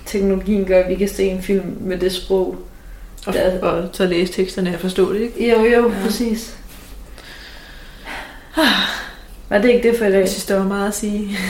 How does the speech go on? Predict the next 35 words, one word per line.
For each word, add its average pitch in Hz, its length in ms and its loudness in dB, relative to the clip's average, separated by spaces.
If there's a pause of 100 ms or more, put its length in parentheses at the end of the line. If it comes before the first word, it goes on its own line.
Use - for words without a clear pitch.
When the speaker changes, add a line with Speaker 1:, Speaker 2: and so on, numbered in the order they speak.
(300)
Speaker 1:
Det, 214 260 0
du 269 140 4
har 285 120 6
også 277 140 0
Speaker 2:
Jeg 269 80 6
havde 190 120 6
Speaker 1:
været 180 100 4
Speaker 2:
meget 190 260 4
på 226 60 -2
hjertet. 202 340 4
Speaker 1:
Ja. 269 120 6 (1400)
Det 214 120 4
var 214 220 10
jo 202 80 10
også 196 200 6
lidt, 196 120 6 (180)
det, 196 160 8 (880)
dit 202 200 2
filmønske 170 800 -2
Speaker 2:
Ja. - 180 2 (100)
Speaker 1:
af 180 200 2 (260)
en 190 60 2
udlandsk 185 400 0
film. - 200 -8
Speaker 2:
Det 226 140 -6
er 226 40 -6
rigtigt. - 300 -10 (1500)
Jeg 254 80 2
Speaker 1:
Det 214 120 6
Speaker 2:
synes 311 120 6
også, - 100 -2 (100)
den 180 80 -8
er - 40 -8
meget - 140 -10
god. - 120 -8